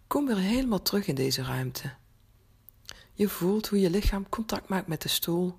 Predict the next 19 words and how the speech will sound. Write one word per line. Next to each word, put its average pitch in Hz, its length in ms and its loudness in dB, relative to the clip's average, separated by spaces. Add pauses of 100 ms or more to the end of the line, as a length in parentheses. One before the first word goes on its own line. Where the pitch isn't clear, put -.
of - 140 -6
de - 100 -2
grond 160 540 -4
waar 240 180 2
je 196 120 -2
ook 151 140 -4
bent 139 200 -4
gaan - 200 -4
zitten. 151 400 -4 (1400)
Word 143 220 -4
weer 143 100 0
helemaal 196 360 4
wakker 185 400 0
en 202 120 -2
kijk 226 240 -2
rustig 226 320 2
om 214 120 2
je 202 80 2
heen. 202 380 0